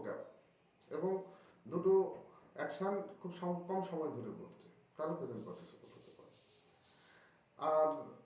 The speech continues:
যেমন একটা এক্সাম্পল, I saw a house burning, তাহলে আমি একটা বাড়ি পোড়া অবস্থায় দেখলাম, তো একটাই অ্যাকশন হচ্ছে। সুতরাং এখানে বার্নিং মানে কন্টিনিউয়াস, পোড়া চলছে, সেই অবস্থাটা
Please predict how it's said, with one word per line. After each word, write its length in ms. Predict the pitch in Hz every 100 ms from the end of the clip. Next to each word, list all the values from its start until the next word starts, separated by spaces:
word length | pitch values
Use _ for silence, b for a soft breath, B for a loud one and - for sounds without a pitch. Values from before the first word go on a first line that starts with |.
| -
যেমন 220 | 165 190 196
একটা 200 | 196 190
এক্সাম্পল, 400 | 170 175 175 175
I 160 | 190
saw 360 | 185 - 196 196 - - - - - -
a 160 | 135 156
house 280 | 170 170 185
burning, 360 | 190 175 165 170 - - -
তাহলে 160 | 160
আমি 180 | 170 175
একটা 200 | 175 170
বাড়ি 240 | 165 160 160
পোড়া 160 | 170 170
অবস্থায় 360 | 165 156 147 135
দেখলাম, 200 | 156 180
তো 60 |
একটাই 300 | 170 180 196
অ্যাকশন 300 | 180 165 -
হচ্ছে। 400 | 135 123 117 - - - - - _ -
সুতরাং 400 | 165 175 185 185
এখানে 480 | 180 175 175 170 - - - - - _ -
বার্নিং 340 | 147 156 180
মানে 180 | 180 175
কন্টিনিউয়াস, 480 | 180 180 180 156 135 -
পোড়া 180 | 160 165 -
চলছে, 380 | 202 202 - - - -
সেই 160 | 151
অবস্থাটা 420 | 151 147 - -